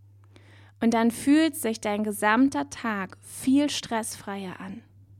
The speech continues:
Dann bist du nicht mehr so diese Getriebene von der Zeit, ja, sondern du bestimmst den Rhythmus. Auch wenn es immer wieder so heißt, Frauen sind multitaskingfähig, in dem Moment,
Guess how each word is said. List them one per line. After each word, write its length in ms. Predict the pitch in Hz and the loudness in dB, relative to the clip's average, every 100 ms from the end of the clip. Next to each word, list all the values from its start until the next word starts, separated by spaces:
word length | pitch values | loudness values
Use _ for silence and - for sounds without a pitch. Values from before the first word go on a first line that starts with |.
| - - - | -20 -20 -8
Dann 140 | 240 | 0
bist 240 | 233 254 - | 2 2 4
du 40 | |
nicht 220 | 262 247 | 4 4
mehr 140 | 240 233 | 2 2
so 120 | 226 | 2
diese 260 | 214 214 214 | 0 -2 -2
Getriebene 1120 | 220 - - 247 254 277 220 190 190 190 185 | -4 -6 -4 0 2 4 2 0 -2 -2 -4
von 260 | - - 208 | -8 -4 -2
der 160 | 196 196 | -2 -6
Zeit, 640 | - - 220 196 185 - | -10 -4 -2 -2 -6 -10
ja, 220 | 202 202 | -6 -4
sondern 340 | 220 202 202 202 - | -4 -4 -4 -6 -2
du 460 | 254 277 262 208 - - - _ - | 2 4 4 2 -4 -20 -20 _ -6
bestimmst 640 | 214 - - 226 220 208 - | -4 -2 2 2 2 -2 -4
den 160 | 196 | -2
Rhythmus. 840 | 190 196 196 190 185 - - - - _ _ - - - _ _ _ - - - - _ - - - - - - - - _ _ _ _ _ _ _ _ - | -2 -2 -4 -8 -10 -12 -18 -20 -20 _ _ -20 -20 -20 _ _ _ -20 -20 -20 -20 _ -20 -20 -20 -20 -20 -20 -20 -20 _ _ _ _ _ _ _ _ 4
Auch 220 | 226 233 | 6 8
wenn 160 | 302 285 | 8 8
es 140 | 277 | 8
immer 240 | 262 277 269 | 8 8 8
wieder 240 | 262 254 | 4 2
so 120 | 247 | 0
heißt, 640 | 233 - 226 214 202 208 - | -4 -2 -2 -2 -4 -6 -8
Frauen 500 | - 208 214 240 247 | 0 4 6 6 4
sind 180 | 233 | 4
multitaskingfähig, 1300 | 214 214 220 - - 202 208 - 202 196 214 202 - | 4 4 0 -8 -8 -6 -6 -8 -8 -8 -8 -8 -8
in 180 | 214 214 | -4 -2
dem 200 | 220 254 | 2 6
Moment, 800 | 294 294 277 214 202 214 - - | 8 8 8 6 -2 -4 -10 -18